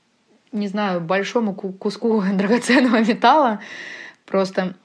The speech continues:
вымирающему виду. Единственный сын — это прям вообще страшное дело. Отец разрешал ему абсолютно всё, и это доходило до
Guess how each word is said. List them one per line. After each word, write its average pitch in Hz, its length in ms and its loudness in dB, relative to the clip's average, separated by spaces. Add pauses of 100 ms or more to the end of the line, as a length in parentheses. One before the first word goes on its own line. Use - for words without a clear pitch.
(380)
вымирающему 214 760 2
виду. 214 400 -2
Единственный 240 420 0
сын — 277 240 0
это 226 160 -2
прям 214 260 0
вообще 202 420 2
страшное 214 480 0
дело. 190 360 -2 (280)
Отец 269 340 0
разрешал 214 460 2
ему 208 180 0
абсолютно 214 580 0
всё, 196 360 -2
и 185 80 -2
это 262 180 2
доходило 208 500 2
до 202 240 0